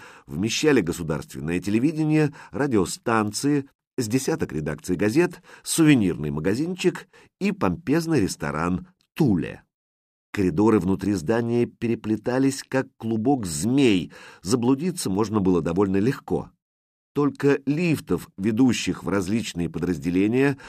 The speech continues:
построили восемь штук. Т В заняло пять верхних этажей, самых престижных.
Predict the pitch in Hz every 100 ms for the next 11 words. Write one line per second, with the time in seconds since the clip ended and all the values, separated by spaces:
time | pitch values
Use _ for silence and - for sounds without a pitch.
0 | - - 95 - 85 90 98 107 80 78
1 | 107 - - - - _ _ _ _ _
2 | _ _ _ _ - 98 82 143 175 170
3 | - - - 123 127 143 180 160 156 139
4 | 127 120 135 - - 113 80 78 71 -
5 | - 107 87 78 - 117 113 - 87 62
6 | 52 -